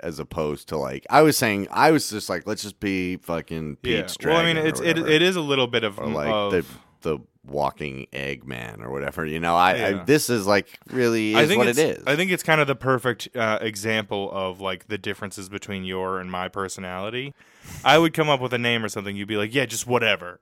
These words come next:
Speaker 2: which is exactly what happened with The Wonderful Show.
Speaker 1: That I was like, "Oh, well, before we completely lose motivation, let's just be the platypus or
Speaker 2: No, I
Speaker 1: whatever."
Speaker 2: know. And then in my head, I had, like,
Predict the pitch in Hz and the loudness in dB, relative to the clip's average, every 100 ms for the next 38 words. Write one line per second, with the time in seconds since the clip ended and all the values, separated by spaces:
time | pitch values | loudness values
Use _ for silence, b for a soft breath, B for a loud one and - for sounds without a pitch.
0 | 143 160 185 185 160 131 170 175 156 123 | 0 4 4 2 0 6 4 4 -2 -4
1 | - 120 127 123 143 135 110 107 104 - | -8 -2 0 4 4 4 -2 -2 -2 -6
2 | - - 110 113 131 107 117 98 87 95 | -20 -12 -6 0 0 0 -4 -8 -12 -12
3 | 98 95 _ b b _ _ 65 78 82 | -12 -14 _ b b _ _ -20 -16 -4
4 | 85 78 76 76 71 73 69 80 76 69 | 0 2 2 0 -2 -4 -2 -2 0 -2
5 | 64 71 71 69 - 71 82 80 80 - | -4 -4 -2 -4 -10 -8 -4 -2 -4 -6
6 | 76 80 73 73 69 71 67 73 65 64 | -12 -8 -8 -8 -8 -10 -8 -8 -8 -6
7 | 71 65 65 65 65 - 62 62 - 67 | -8 -8 -10 -12 -12 -12 -12 -12 -12 -8
8 | 62 58 60 - 64 - - 58 52 - | -8 -10 -14 -6 -6 -6 -8 -10 -10 -8
9 | 62 143 143 120 113 120 98 120 143 139 | -4 2 4 4 2 0 0 0 2 2
10 | 135 131 143 143 110 104 107 104 104 95 | 2 4 6 6 4 4 2 0 0 -2
11 | 92 | -2